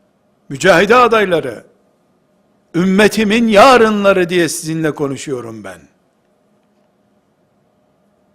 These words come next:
Sıradan olmak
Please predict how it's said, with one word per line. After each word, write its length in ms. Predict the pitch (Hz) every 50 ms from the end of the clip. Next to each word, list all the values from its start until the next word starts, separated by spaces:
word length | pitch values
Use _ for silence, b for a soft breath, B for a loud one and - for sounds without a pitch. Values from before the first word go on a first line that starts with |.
| _ _ _ _ _ _ _ _ _ _ _ _ _ _ _ b b b b b b b
Sıradan 580 | - - - - 175 165 170 170 160 170 196 185
olmak 640 | 180 175 170 165 160 160 180 202 202 - - -